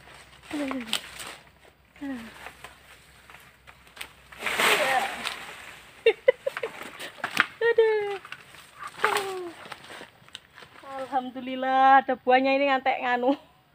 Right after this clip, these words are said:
<laughs> Jadi ini ya, yang separuh masih di atas. Ini triknya belum tahu caranya ya, mengunduh <laughs> coklat. Tadi ini, ini yang separuh keunduh, separuh masih di atas.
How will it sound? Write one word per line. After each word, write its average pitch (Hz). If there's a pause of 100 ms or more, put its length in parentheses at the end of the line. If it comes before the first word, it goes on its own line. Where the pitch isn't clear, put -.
(680)
<laughs> -
Jadi 330 (100)
ini 359
ya, 285 (560)
yang 302
separuh 294
masih 311
di 262
atas. 254
Ini 285
triknya 277
belum 262
tahu 254
caranya 254
ya, 226 (400)
mengunduh 233
<laughs> -
coklat. -
Tadi 339
ini, 302 (400)
ini 302
yang 320
separuh 302
keunduh, 294
separuh 277
masih 294
di 254
atas. 214